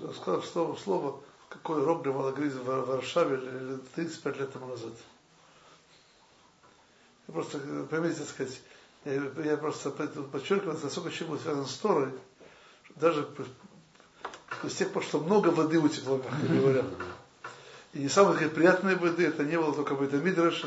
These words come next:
не было, так сказать, того. Но во второй урок, это уже тридцать пять лет тому назад.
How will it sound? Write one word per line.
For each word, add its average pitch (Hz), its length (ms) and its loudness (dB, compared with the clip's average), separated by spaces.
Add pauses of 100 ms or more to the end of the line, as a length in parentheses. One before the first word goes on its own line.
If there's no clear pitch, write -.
не 151 100 2
было, 147 160 -2
так - 100 -6
сказать, 131 200 -8
того. 156 320 0 (960)
Но 165 100 -14
во 143 60 -12
второй 175 260 0
урок, 156 460 2
это 143 260 -8
уже 127 120 -6
тридцать 135 260 -6
пять 131 140 -6
лет 131 140 -12
тому 120 160 -10
назад. - 240 -14